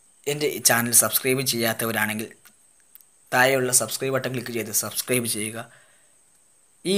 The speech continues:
ഒരു വീഡിയോ നിങ്ങളുടെ മറ്റു കൂട്ടുകാരിലേക്ക് ഷെയർ, ഷെയർ ചെയ്ത് കൊടുക്കുക.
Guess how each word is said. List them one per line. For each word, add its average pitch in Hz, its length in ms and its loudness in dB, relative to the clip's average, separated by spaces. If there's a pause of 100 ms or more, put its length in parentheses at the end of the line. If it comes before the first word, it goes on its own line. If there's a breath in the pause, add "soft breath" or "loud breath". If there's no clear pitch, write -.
ഒരു 180 160 8
വീഡിയോ 151 320 4
നിങ്ങളുടെ 131 320 0 (200)
മറ്റു 127 280 -2
കൂട്ടുകാരിലേക്ക് 117 600 -2 (120)
ഷെയർ, 113 240 -2 (120)
ഷെയർ 117 260 -2
ചെയ്ത് 120 160 0
കൊടുക്കുക. 110 300 -6